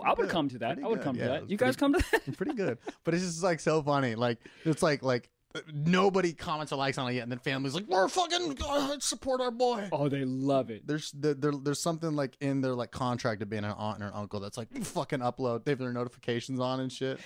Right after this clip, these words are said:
Speaker 2: Yeah, but do you think, like, the cousins get a little jealous? Because I don't think they
Speaker 1: They don't show
Speaker 2: support
Speaker 1: love. That's the
Speaker 2: No,
Speaker 1: thing. They
Speaker 2: they
Speaker 1: don't show love
Speaker 2: don't.
Speaker 1: to their own
Speaker 2: They
Speaker 1: kids.
Speaker 2: never do.
Speaker 1: Like, my mom, like, she'll, like, tell me she likes it, but she won't like it, you know?
Speaker 2: Right. What is that?
Speaker 1: I don't know.
Speaker 2: My dad is actually real suppo-,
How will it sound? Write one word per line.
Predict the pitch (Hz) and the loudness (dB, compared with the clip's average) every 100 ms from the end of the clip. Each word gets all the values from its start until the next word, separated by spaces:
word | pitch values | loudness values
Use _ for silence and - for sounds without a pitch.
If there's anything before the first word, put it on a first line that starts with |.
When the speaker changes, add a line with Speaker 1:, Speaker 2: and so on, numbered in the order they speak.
| - | -4
Speaker 2:
Yeah, | 165 160 | 4 4
but | 151 | 4
do | 175 | 2
you | 208 | 2
think, | 247 233 | 2 2
like, | 202 | 0
the | 156 | 0
cousins | - 147 156 170 | 2 2 4 2
get | 165 | 4
a | 151 | 6
little | 143 | 4
jealous? | 127 135 143 | 4 2 2
Because | 147 139 | -2 0
I | 147 | 0
don't | 190 | 0
think | - 185 143 | -4 -6 0
they | 139 | 2
Speaker 1:
They | 139 123 | 2 4
don't | 277 | 4
show | 302 | 6
Speaker 2:
support | - | 6
Speaker 1:
love. | 240 185 | 4 2
That's | 202 151 | 0 6
the | |
Speaker 2:
No, | 165 | 8
Speaker 1:
thing. | 151 | 8
They | 139 | 6
Speaker 2:
they | |
Speaker 1:
don't | 135 | 4
show | 190 | 2
love | - 165 | 2 2
Speaker 2:
don't. | |
Speaker 1:
to | 165 | 0
their | 147 | -4
own | 139 117 | -4 0
Speaker 2:
They | 185 160 | 2 4
Speaker 1:
kids. | 156 165 | 4 6
Speaker 2:
never | 165 151 151 | 6 6 2
do. | 127 131 110 | 2 2 2
Speaker 1:
Like, | 120 | 0
my | 156 | -2
mom, | 151 190 165 | 2 2 2
like, | 127 117 | -2 -6
she'll, | - 196 | -2 0
like, | 143 107 - | 0 -4 -10
tell | - 110 147 | -8 -6 -6
me | 175 | -6
she | 180 196 | -6 -6
likes | 175 175 180 | -2 -4 -4
it, | 165 | -8
but | 117 107 | -8 -10
she | 160 | -8
won't | 139 92 | -8 -10
like | 98 87 - | -14 -16 -18
it, | - _ - | -20 _ -12
you | 110 110 | -10 -8
know? | 117 | -4
Speaker 2:
Right. | 143 180 139 | -2 -2 -2
What | - 508 | 0 0
is | 523 | 0
that? | - 571 - - - | -10 -14 -14 -16 -8
Speaker 1:
I | 240 | -4
don't | 220 | 0
know. | 202 98 _ _ _ _ _ _ 190 | -2 -4 _ _ _ _ _ _ 0
Speaker 2:
My | 294 311 | 2 4
dad | 208 214 | 6 6
is | 190 160 | 4 2
actually | - 143 | 2 2
real | 127 143 139 | 4 2 2
suppo-, | 123 | -4